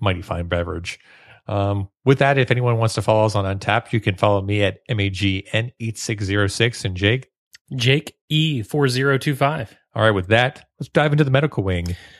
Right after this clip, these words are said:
Speaker 2: The medical wing, you know, i-, it's a little less full than it used to be.
Speaker 1: About time.
Speaker 2: At, at this point, we're really just waiting to hear back about Hunter Harvey.
Speaker 1: Yeah.
Speaker 2: We're waiting to hear back about Jonathan Schoop. And there is a little bit of,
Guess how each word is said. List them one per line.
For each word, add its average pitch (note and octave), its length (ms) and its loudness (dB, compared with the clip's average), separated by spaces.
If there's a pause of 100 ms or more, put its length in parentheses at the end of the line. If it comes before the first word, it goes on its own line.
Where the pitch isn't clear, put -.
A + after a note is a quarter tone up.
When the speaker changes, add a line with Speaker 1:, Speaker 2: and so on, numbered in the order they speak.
(100)
Speaker 2:
The D#3 80 -2
medical A#3+ 300 2
wing, A3 380 2
you F#3 100 -2
know, C4 320 0
i-, D#3+ 260 -8
it's F#3 160 0
a F3+ 60 0
little B3 360 -2
less G3+ 380 -2
full G#2+ 640 -6 (160)
than C3 240 2
it B2+ 140 -2
used C#3+ 360 -2
to C#3 80 -2
be. B2 360 -2
Speaker 1:
About A#2 260 0
time. G#2+ 300 0 (100)
Speaker 2:
At, D#3+ 60 -2
at D#3 80 -2
this B3+ 120 -2
point, C4 280 -2
we're F3 160 0
really E3+ 500 0
just C3+ 460 0
waiting C#3 400 0
to C#3 40 -2
hear D3+ 200 -2
back C3 400 -2 (100)
about A#2 400 0
Hunter B2 240 -2
Harvey. A2+ 380 -4 (280)
Speaker 1:
Yeah. A#2+ 200 2 (180)
Speaker 2:
We're B2+ 160 2
waiting D3 400 2
to D#3 80 -2
hear D#3 220 -2
back C3 400 0
about B2+ 220 0
Jonathan B2+ 340 0
Schoop. C3+ 320 0 (320)
And D3+ 100 2
there G#3 80 4
is C#4 80 0
a C#4 60 0
little A#3+ 200 2
bit G3 140 2
of, D3+ 180 -2